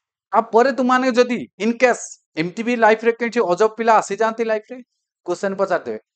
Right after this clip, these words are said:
"ୱାନ୍ ବାଇ ସିକ୍ସ କେମିତି ହେଲା ତୁ କରିପାରିବୁ ନା, ମତେ ଯୋଉ କହି ଦଉଛୁ, ଆଉ ମତେ ଯୋଉ ଶିଖେଇ ଦଉଛୁ, ଆଉ ତୁ ସୁ-, ଘୁଷି ଦେଇଛୁ ବୋଲି ମତେ କହୁଛୁ ଘୁଷିବା ପାଇଁ।" ଦ୍ୟାଟ ପଏଣ୍ଟ ରେ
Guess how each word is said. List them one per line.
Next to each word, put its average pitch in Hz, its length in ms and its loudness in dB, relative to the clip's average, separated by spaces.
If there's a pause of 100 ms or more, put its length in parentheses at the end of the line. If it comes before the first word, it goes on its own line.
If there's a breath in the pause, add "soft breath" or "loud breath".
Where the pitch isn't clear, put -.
(540)
"ୱାନ୍ 180 180 -2
ବାଇ 220 120 -6
ସିକ୍ସ 226 300 -14
କେମିତି 214 260 -8
ହେଲା 214 140 -4
ତୁ 214 120 -14
କରିପାରିବୁ 190 460 -8
ନା, 165 100 -16 (640)
ମତେ 190 240 -8
ଯୋଉ 190 160 -8
କହି 143 200 -6
ଦଉଛୁ, 139 240 -10 (720)
ଆଉ 226 80 -10
ମତେ 202 220 -8
ଯୋଉ 208 160 -8
ଶିଖେଇ 156 300 -12
ଦଉଛୁ, 131 240 -12 (2000)
ଆଉ 175 80 -8
ତୁ 208 160 -10
ସୁ-, 175 320 -14
ଘୁଷି 185 240 -8
ଦେଇଛୁ 220 220 -6
ବୋଲି 233 140 -10
ମତେ 208 280 -6
କହୁଛୁ 139 260 -10
ଘୁଷିବା 98 260 -16
ପାଇଁ।" - 180 -20 (1300)
ଦ୍ୟାଟ 202 220 4 (100)
ପଏଣ୍ଟ 226 300 0
ରେ 127 140 -6